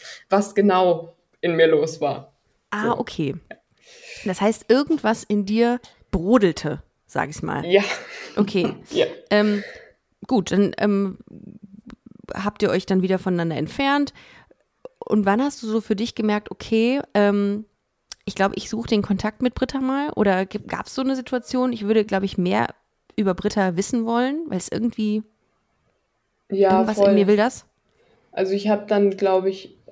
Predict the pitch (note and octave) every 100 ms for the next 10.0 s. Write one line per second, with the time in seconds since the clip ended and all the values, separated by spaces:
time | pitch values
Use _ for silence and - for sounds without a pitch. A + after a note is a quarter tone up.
0 | - G3 G#3 G#3+ G#3 G#3 F#3+ F#3+ - F#3+
1 | G3 G3+ G3 F#3+ G3 - - F#3+ F#3+ F#3
2 | F#3 F3+ - - - - G#3 G3 G3 G#3+
3 | F#3+ F#3+ F#3 - _ - F#3+ F#3+ A3 G#3+
4 | - A3+ G#3+ G#3 G#3+ - F#3+ G3+ G#3+ -
5 | - - _ _ _ _ G3+ F#3 F#3 F#3
6 | G3+ - F#3+ - G3+ G3+ G#3+ - G3+ -
7 | G#3 A3+ A3+ G#3 G#3 F#3+ F#3 - _ -
8 | G3 F3 F#3 - F#3+ F3+ - - E3 E3
9 | E3 - F#2+ F#2 E2+ - - F#2+ F#2 F2+